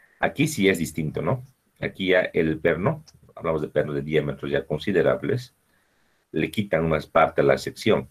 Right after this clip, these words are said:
visto, digamos, esto en planta, cómo nos quedaría. Tengo solo un clavo, o solo un perno, perdón, que es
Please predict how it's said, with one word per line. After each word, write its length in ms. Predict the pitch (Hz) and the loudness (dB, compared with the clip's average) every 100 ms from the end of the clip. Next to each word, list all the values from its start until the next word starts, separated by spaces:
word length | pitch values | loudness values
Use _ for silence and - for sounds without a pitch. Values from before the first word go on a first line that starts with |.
| - | -6
visto, 300 | 85 - 76 | -4 0 0
digamos, 320 | 73 71 69 | 2 -2 -2
esto 220 | 73 - | -4 -2
en 280 | 71 67 69 _ - 69 | -2 -2 -8 _ -20 -2
planta, 400 | 69 67 67 - | 0 0 -2 -6
cómo 220 | 71 67 | -4 -4
nos 160 | 65 | -4
quedaría. 500 | - - 80 104 78 - _ _ _ _ _ _ _ | -2 2 4 4 0 -4 _ _ _ _ _ _ _
Tengo 180 | 82 78 | 0 0
solo 220 | - 87 | 2 4
un 140 | 90 - | 4 4
clavo, 440 | 78 71 76 85 | 4 6 4 2
o 60 | 82 | 2
solo 160 | 87 | 2
un 100 | 85 | 2
perno, 260 | 80 78 78 | 2 2 0
perdón, 360 | 73 76 85 - | 0 -2 -4 -6
que 140 | - - | -6 -6
es 160 | - | -8